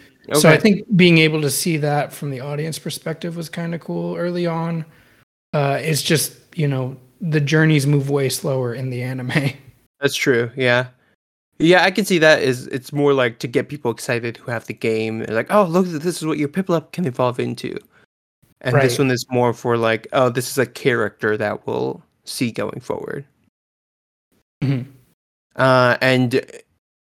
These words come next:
Speaker 2: Kenny also mentions that he lost to a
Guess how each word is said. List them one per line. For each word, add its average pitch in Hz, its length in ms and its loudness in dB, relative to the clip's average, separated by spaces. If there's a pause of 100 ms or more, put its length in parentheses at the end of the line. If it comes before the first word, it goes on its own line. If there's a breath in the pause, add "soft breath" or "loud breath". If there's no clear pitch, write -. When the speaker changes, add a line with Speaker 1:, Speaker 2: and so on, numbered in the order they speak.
(160)
Speaker 2:
Kenny 190 320 2
also 156 280 0
mentions 147 500 0
that 120 200 2
he 151 220 -4
lost 135 560 0
to 127 400 -4 (500 soft breath)
a 123 500 -2